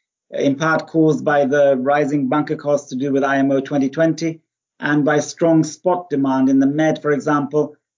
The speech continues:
as pricing concerns or ideas of which way to price bitumen, uh, led many buyers to just not agree contractual, uh, term deals, et cetera,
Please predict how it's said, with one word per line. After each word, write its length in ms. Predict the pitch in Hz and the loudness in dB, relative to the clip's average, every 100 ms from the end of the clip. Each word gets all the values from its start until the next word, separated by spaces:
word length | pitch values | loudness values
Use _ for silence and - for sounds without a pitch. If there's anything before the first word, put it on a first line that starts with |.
| - | -6
as 180 | 135 - | -6 -4
pricing 520 | - 160 156 156 147 | -4 -2 -2 -2 -2
concerns 680 | 151 139 - 160 156 151 135 | -2 -4 -2 2 2 2 0
or 220 | 139 143 | 2 2
ideas 480 | 123 139 131 147 131 | 2 -2 0 -2 -2
of 80 | 127 | -4
which 260 | 160 - | -6 -6
way 240 | 139 151 151 | -2 0 -2
to 100 | - | -6
price 360 | - 165 160 | -6 -4 -4
bitumen, 560 | 151 143 135 131 131 127 _ _ _ | -2 -2 0 0 0 -4 _ _ _
uh, 220 | 135 139 139 | -2 0 0
led 440 | 147 151 135 123 | 0 0 -2 -6
many 320 | 147 156 156 | -2 0 0
buyers 360 | 139 151 147 147 | 0 0 0 -2
to 140 | 175 | -2
just 240 | 127 156 - | -2 -2 0
not 260 | 160 156 | 0 2
agree 340 | 156 135 156 160 | 0 0 0 0
contractual, 840 | 151 139 151 - - 147 139 131 127 | 0 -2 -2 -4 -2 -2 0 -2 0
uh, 400 | 139 139 135 - - | 2 4 2 -2 -8
term 420 | - 151 143 139 | -2 0 2 0
deals, 400 | 151 151 127 147 | 0 0 0 -4
et 380 | 139 - 139 143 | -6 -6 -10 -4
cetera, 420 | 143 143 143 | -4 0 0